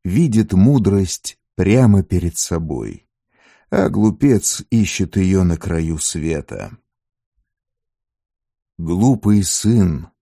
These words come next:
печаль своего отца и горе той, что его родила. Несправедливо налагать взыскание на человека правдивого и благородного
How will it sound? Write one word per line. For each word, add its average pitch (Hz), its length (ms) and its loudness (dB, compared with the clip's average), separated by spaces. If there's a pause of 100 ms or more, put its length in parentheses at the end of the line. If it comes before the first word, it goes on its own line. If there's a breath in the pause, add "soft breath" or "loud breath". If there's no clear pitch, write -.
(140)
печаль 101 520 0
своего 92 680 -2
отца 85 680 -4 (500)
и 123 120 0
горе 92 560 0
той, - 520 -4 (300)
что - 300 -2
его 107 340 2
родила. 65 680 -6 (1600)
Несправедливо 151 1040 2
налагать 113 580 2
взыскание 90 1080 -2 (140)
на 107 140 6
человека 110 600 2
правдивого 104 1000 -4 (540)
и 113 80 2
благородного 90 1080 -2